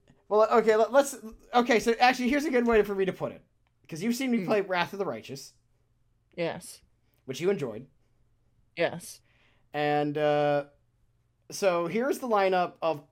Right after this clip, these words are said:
Speaker 1: every possible character you can get in Baldur's Gate three. Are you ready?
Speaker 2: I'm ready.
Speaker 1: Outside of the player career character of Tav, we're not gonna count them. That could be anything.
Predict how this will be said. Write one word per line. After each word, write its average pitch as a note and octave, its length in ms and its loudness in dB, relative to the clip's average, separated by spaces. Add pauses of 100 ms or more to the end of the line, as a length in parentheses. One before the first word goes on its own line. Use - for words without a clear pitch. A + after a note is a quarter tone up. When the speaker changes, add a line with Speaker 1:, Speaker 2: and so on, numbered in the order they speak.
Speaker 1:
every A#3 520 -2
possible G3+ 840 -2
character F3+ 400 -8
you F3 100 -8
can F3+ 120 -8
get D#3+ 140 -4
in D#3 100 -8
Baldur's C#3+ 320 -4
Gate C3+ 200 -4
three. A2 180 -12
Are F2+ 80 -16
you F2 120 -18
ready? D3 340 -8 (1120)
Speaker 2:
I'm E3+ 80 -14
ready. E3 220 -6
Speaker 1:
Outside G3+ 380 2
of A3+ 60 -4
the A#3 60 -4
player A3 280 0
career F#3 400 -2
character E3+ 460 -6
of D3 100 -8
Tav, B2+ 400 -4
we're C#3+ 80 -6
not C#3+ 100 -6
gonna D#3 140 -8
count C3+ 260 -6
them. A2+ 120 -14
That A#2+ 100 -14
could C3 100 -14
be C3 120 -6
anything. A2+ 320 -14